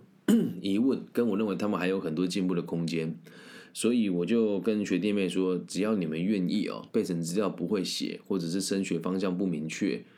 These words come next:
学校聘缺的老师跟专家都这么的不专业，又不落实，又不接地气的话，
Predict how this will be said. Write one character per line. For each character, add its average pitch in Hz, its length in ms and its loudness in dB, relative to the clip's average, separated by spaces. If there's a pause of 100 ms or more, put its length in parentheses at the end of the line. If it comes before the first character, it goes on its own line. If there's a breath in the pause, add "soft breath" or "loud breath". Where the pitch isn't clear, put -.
(200 loud breath)
学 - 180 0
校 117 140 2
聘 113 240 0
缺 117 120 2
的 104 80 2
老 82 200 0
师 101 180 0
跟 104 200 2
专 101 180 0
家 98 120 2
都 101 140 2
这 104 120 0
么 90 160 2
的 82 80 -2
不 101 160 0
专 95 240 0
业， 95 100 2
又 98 120 2
不 90 160 -2
落 95 200 2
实， - 220 -4
又 95 120 0
不 92 140 -4
接 90 240 0
地 90 180 0
气 90 200 0
的 78 120 0
话， 78 360 -4